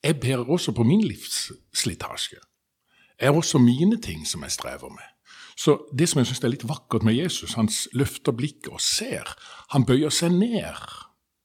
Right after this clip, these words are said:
Det er ikke, han sitter ikke på sin høye hest og gjør dette. Men jeg synes det, det gjør denne historien enda mer troverdig. Det er en Gud som bøyer seg ned, og når vi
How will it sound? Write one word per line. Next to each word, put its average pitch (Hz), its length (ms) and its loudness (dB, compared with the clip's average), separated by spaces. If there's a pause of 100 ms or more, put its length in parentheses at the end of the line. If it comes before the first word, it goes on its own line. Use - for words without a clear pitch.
(380)
Det 135 100 4
er 139 220 2
ikke, 127 260 -2
han 131 80 2
sitter 147 300 2
ikke - 160 -10
på 120 80 -8
sin 104 160 2
høye 104 220 0
hest 110 300 -6
og 107 60 -2
gjør 147 300 -2
dette. - 380 -18 (600)
Men 127 100 6
jeg 139 80 4
synes 147 180 0
det, 147 200 -2
det 127 100 0
gjør 123 240 -2
denne 113 260 -4 (1080)
historien 123 500 -2 (100)
enda 147 340 2
mer 131 200 2
troverdig. 165 600 -4 (640)
Det 123 80 8
er 120 60 8
en 117 80 2
Gud 156 260 -2
som 107 160 0
bøyer 107 240 0
seg 113 160 2
ned, 147 380 0 (480)
og 123 80 2
når 127 180 0
vi 151 140 -6